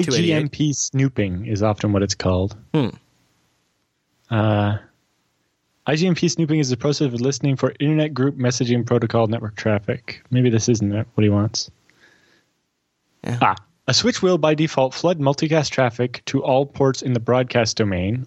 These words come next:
Speaker 2: or the V lan equivalent. Multicast can cause unnecessary load on host devices, and so this is a protocol for the switch to know where people actually care. Uh, Ah, it's, it's often used for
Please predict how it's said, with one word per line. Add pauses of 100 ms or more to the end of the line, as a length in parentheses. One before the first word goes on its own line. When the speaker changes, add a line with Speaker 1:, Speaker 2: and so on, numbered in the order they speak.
Speaker 2:
or
the
V
lan
equivalent. (600)
Multicast
can
cause
unnecessary
load
on
host
devices,
and
so
this
is
a
protocol
for
the
switch
to
know
where
people
actually
care. (640)
Uh, (1080)
Ah,
it's, (100)
it's
often
used
for